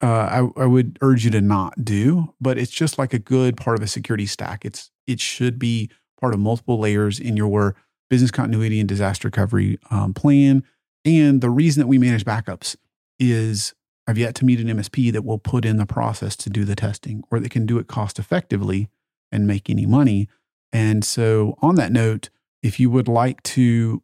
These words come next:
uh, uh, drop a comment if you're interested in it or email at the end, I'll, I'll give you a special way. We are now giving away our process.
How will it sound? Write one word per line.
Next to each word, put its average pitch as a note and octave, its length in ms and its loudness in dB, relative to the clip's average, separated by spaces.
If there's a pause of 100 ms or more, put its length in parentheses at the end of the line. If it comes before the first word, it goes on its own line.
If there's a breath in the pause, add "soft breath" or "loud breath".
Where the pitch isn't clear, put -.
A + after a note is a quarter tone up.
(100)
uh, G#2 400 -2 (560)
uh, - 160 -6 (160)
drop C3 240 -2
a A#2 60 -2
comment A#2 500 0
if A2+ 100 -4
you're G2+ 100 0
interested A2 480 0
in G#2 120 4
it G#2+ 160 2 (100)
or G2 400 0
email G#2 580 2
at G2+ 120 -4
the G#2+ 140 0
end, G2+ 200 2
I'll, G2 240 -2
I'll A#2+ 80 -6
give G#2+ 140 -2
you G2+ 40 2
a G2 60 0
special G#2+ 320 -2
way. G2+ 220 0 (580)
We C3 160 6
are B2+ 80 4
now A#2 160 2
giving A#2+ 300 2
away G#2 160 -2
our G#2+ 100 -4
process. - 640 -6